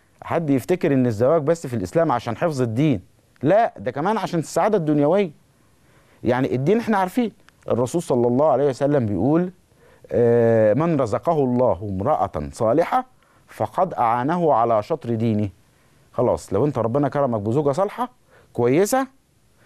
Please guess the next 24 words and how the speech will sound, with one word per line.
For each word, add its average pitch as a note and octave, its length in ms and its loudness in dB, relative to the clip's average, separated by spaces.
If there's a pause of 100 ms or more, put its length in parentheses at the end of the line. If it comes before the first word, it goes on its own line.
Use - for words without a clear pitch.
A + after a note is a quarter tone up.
(240)
يبقى B2+ 240 2
كده F3+ 300 2
أنت E3+ 140 -2
ضمنت D#3 340 0
نص D3+ 240 -4
دينك، A2+ 560 -2 (540)
فاتق C#3 400 -2
الله F#3 360 2 (220)
في - 120 -10
الشطر C3+ 420 -4
الباقي. G#2+ 440 0 (280)
يلا D3 220 2
يا A#2 60 2
عم، D3+ 140 -2
شد C#3+ 220 -6
حيلك، F3 340 2 (400)
النص D3 300 0
الباقي E3+ 600 2
أنت E3+ 200 2
بقى D3 200 2
إيه D3 220 2
عليك C3 300 0
إن B2+ 100 0
أنت، C#3 340 0